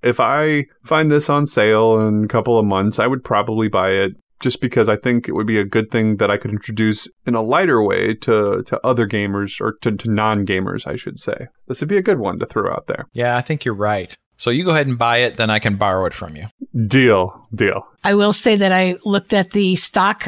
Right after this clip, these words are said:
Speaker 3: uh, in Miniature Market, and it's out of stock, but I did put a reminder. So I kinda have it on my wish list a little bit.
Speaker 1: There you go.
Speaker 2: <laughs> This one definitely has some great attributes, some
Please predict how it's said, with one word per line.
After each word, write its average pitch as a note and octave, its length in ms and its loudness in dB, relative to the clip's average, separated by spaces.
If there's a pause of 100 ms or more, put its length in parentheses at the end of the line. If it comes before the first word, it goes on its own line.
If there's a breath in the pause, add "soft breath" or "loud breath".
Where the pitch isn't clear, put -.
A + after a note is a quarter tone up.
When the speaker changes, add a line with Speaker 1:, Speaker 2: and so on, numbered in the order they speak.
(140)
Speaker 3:
uh, F#3 260 2
in G3 220 0
Miniature G#3+ 320 0
Market, B3+ 420 0
and G3 140 0
it's F3 180 -2
out F#3 140 0
of F#3+ 80 0
stock, G3 400 -2
but F#3 140 -2
I E3+ 80 0
did F3 280 -4
put G3 200 -6
a E3+ 80 -4
reminder. F3 640 -2 (240)
So E3+ 560 -4 (240)
I F#3 60 -2
kinda G#3 220 -2
have F#3+ 180 0
it G3+ 80 0
on G3+ 140 2
my G3 120 2
wish G3 220 0
list G#3 220 -4
a G#3 40 -4
little A3 200 -2
bit. A3+ 240 -2
Speaker 1:
There G3 200 2
you A#3+ 180 2
go. A3 640 4
Speaker 2:
<laughs> - 60 -20
This C3+ 260 0
one C#3 140 -2
definitely A2 480 -2
has F#2+ 280 -8
some F#2 300 -10
great A#2 560 -4 (160)
attributes, - 800 -6
some G#2 400 -6